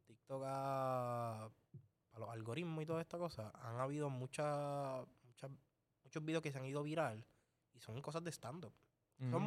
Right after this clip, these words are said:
Speaker 1: momentos como el momento del miércoles pasado que han quedado grabados en cámara y los suben a TikTok y se vuelven virales.
Speaker 2: Ujú.
Speaker 1: Y como es tan fácil volverse viral en TikTok, pues el stand-up se ha ido volviendo más popular y más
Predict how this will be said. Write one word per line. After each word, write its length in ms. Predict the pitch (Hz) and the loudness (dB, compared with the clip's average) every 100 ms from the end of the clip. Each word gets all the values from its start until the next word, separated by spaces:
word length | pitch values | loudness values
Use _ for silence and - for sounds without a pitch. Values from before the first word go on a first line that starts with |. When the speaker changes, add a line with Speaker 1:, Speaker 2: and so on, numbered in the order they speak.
| 240 | 8
Speaker 1:
momentos 400 | 240 247 - 208 | 8 4 0 0
como 500 | 190 175 160 151 143 | 4 8 10 12 10
el 60 | |
momento 480 | 143 143 143 160 202 | 10 6 4 4 6
del 140 | 202 190 | 6 6
miércoles 440 | 196 190 190 185 | 4 6 4 4
pasado 540 | - 175 185 165 135 - - _ _ | 4 6 10 10 10 4 -16 _ _
que 140 | - 120 | 0 0
han 140 | 120 | 2
quedado 320 | 156 151 156 143 | 4 8 10 12
grabados 420 | 131 120 127 147 | 10 10 8 6
en 120 | 147 | 4
cámara 580 | - 156 151 123 113 107 | 4 6 6 2 0 -4
y 80 | 120 | -4
los 160 | 110 | -6
suben 280 | - 120 139 | -4 -4 0
a 60 | 151 | 0
TikTok 400 | - 165 - - | 0 -4 -4 -6
y 60 | - | -4
se 120 | 117 | -2
vuelven 400 | 104 104 127 139 | -2 -4 -4 -4
virales. 420 | 135 127 120 98 98 - _ | -2 -2 -2 -6 -12 -20 _
Speaker 2:
Ujú. 340 | 120 117 127 123 | 2 2 2 -2
Speaker 1:
Y 20 | |
como 180 | 113 113 | -4 -6
es 100 | - | -2
tan 200 | 139 139 | -2 2
fácil 320 | 143 139 143 | 0 0 -2
volverse 420 | 117 113 113 127 | -2 -2 -4 -4
viral 260 | 127 127 127 | 0 0 0
en 120 | 120 | -2
TikTok, 380 | 131 - - - _ _ _ _ _ _ _ _ _ _ | -4 -8 -16 -20 _ _ _ _ _ _ _ _ _ _
pues 240 | 107 101 | -8 -6
el 100 | 110 | -6
stand-up 420 | 110 - 151 170 156 | -6 -6 -4 -4 -2
se 100 | 120 | -2
ha 80 | |
ido 360 | 127 156 147 127 | 0 0 0 -2
volviendo 360 | 127 120 147 151 | -8 -12 -4 -4
más 260 | 117 113 - | 0 -2 -2
popular 600 | 135 135 139 151 131 127 | -4 -2 0 2 0 -2
y 80 | 123 | -6
más 260 | 107 113 | -4 -4